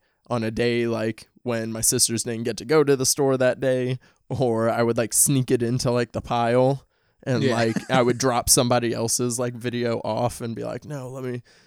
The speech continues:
Speaker 1: sneak it in there," and then they'd be like, "Hellraiser, how'd this get in there?" <laughs>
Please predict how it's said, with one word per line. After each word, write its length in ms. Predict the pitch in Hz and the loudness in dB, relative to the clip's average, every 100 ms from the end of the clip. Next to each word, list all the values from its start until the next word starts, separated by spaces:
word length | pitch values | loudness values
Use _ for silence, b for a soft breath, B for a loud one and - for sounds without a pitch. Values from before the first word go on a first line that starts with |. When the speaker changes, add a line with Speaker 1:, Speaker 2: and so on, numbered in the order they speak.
| - | -4
Speaker 1:
sneak 340 | - 156 139 | 0 0 0
it 100 | 135 | 2
in 140 | 131 | 2
there," 100 | 123 | 2
and 140 | 113 117 | 0 -2
then 160 | 113 | -4
they'd 180 | 113 113 | -4 -4
be 120 | 110 | -2
like, 180 | 117 120 | -2 -2
"Hellraiser, 640 | 139 196 185 147 143 143 | 2 4 6 6 6 4
how'd 220 | 151 180 156 | 2 0 2
this 160 | 156 | 2
get 200 | 143 123 | 4 2
in 160 | 117 113 | 2 0
there?" 320 | 113 113 117 b b b b | -4 -6 -10 b b b b
<laughs> 80 | - | -2